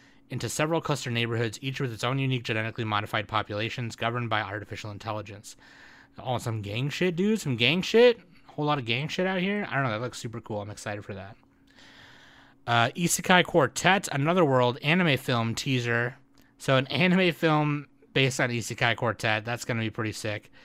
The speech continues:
Uh, that's pretty funny. I, I, I mean, it's already a parody anime by itself, and here we are getting a whole movie. That's how popular it is, man. Isekai Quartet. I mean, I think, I think Nick watches it as well. So,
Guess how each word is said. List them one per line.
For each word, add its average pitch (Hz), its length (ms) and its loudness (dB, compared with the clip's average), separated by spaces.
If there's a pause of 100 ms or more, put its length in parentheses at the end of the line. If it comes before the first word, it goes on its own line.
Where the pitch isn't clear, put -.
(440)
Uh, 110 360 2
that's 123 240 -4
pretty 127 180 2
funny. 107 400 0 (260)
I, 117 120 2 (380)
I, - 20 -6
I 127 40 -6
mean, 113 300 -2 (380)
it's - 160 -2
already 185 260 8
a 135 60 4
parody 139 360 4
anime 131 280 0
by 110 140 4
itself, 117 420 0
and 117 80 -4
here 120 120 -2
we 117 120 0
are 110 100 0
getting 110 220 -4
a 104 60 -4
whole 110 200 -2
movie. 110 460 -4 (280)
That's 135 160 4
how 196 100 8
popular 156 400 4
it 113 40 0
is, 110 160 -2
man. 113 200 -2
Isekai 123 440 -4
Quartet. 139 380 -4
I 139 80 -4
mean, 110 280 -8
I 123 120 -4
think, 123 360 0
I 110 80 -6
think 160 140 4
Nick 123 260 2
watches 104 360 -2
it 104 80 -12
as 104 100 -10
well. 113 240 -2
So, 107 280 -8